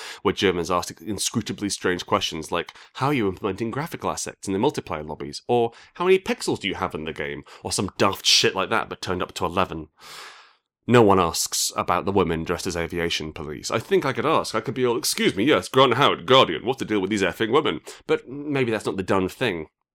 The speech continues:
I don't know. This isn't my world, and I'm also not really from The Guardian, and that might come back to haunt me.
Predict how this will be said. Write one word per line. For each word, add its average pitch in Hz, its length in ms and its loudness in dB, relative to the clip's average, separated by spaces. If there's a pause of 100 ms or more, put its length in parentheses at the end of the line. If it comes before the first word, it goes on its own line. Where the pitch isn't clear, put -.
(540)
I 110 80 -2
don't 107 200 0
know. 101 260 -4
This 87 160 -8
isn't 98 180 0
my 85 140 -2
world, 98 380 -2
and 104 100 0
I'm 117 140 2
also 123 180 0
not 117 220 -2
really 98 200 -4
from 82 200 -8
The 85 60 -8
Guardian, 90 460 -2
and 85 80 -10
that 92 120 -6
might 92 180 -6
come 92 140 -10
back 82 160 -6
to 92 100 -14
haunt 104 240 -8
me. - 160 -14